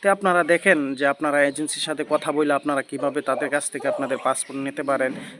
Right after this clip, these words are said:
যেহেতু মেডিকেলের মেয়াদ শেষ, সেখানে আশা রেখে লাভ নেই। আর অনেক ভাই বলে যে এজেন্সি আপনাদেরকে বলতেছে ইন্স্যুরেন্স হয়ে গেছে। দেখেন, যদি ইন্স্যুরেন্স হয়েও যায়,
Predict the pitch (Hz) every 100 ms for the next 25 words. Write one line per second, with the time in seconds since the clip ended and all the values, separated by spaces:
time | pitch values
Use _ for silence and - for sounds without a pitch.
0 | - 156 151 160 160 165 175 170 156 170
1 | 165 - 156 - 160 165 156 147 - 165
2 | 160 175 143 131 123 110 - - - -
3 | - 139 139 175 180 160 165 156 170 156
4 | 143 147 139 - 156 185 185 190 180 160
5 | 151 160 175 - - 156 240 240 180 160
6 | - 147 139 127 120 - - - - -
7 | 175 185 147 170 175 220 233 226 220 208
8 | - 175 185 190 170 160